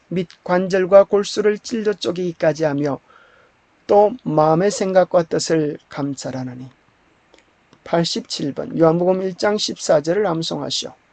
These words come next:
말씀이 육신이 되어 우리 가운데 거하심에 우리가 그 영광을 보니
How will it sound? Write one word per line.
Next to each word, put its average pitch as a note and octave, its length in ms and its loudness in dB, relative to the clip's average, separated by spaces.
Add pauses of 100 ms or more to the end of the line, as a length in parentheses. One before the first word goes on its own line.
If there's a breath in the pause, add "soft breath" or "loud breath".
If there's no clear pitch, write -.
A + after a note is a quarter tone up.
(720 soft breath)
말씀이 F3+ 440 4
육신이 E3+ 340 0
되어 E3+ 160 4
우리 D#3+ 220 4
가운데 D#3 380 4
거하심에 D3 540 0
우리가 F3 320 4
그 F#3+ 200 -2
영광을 F#3+ 480 0
보니 C4 280 -10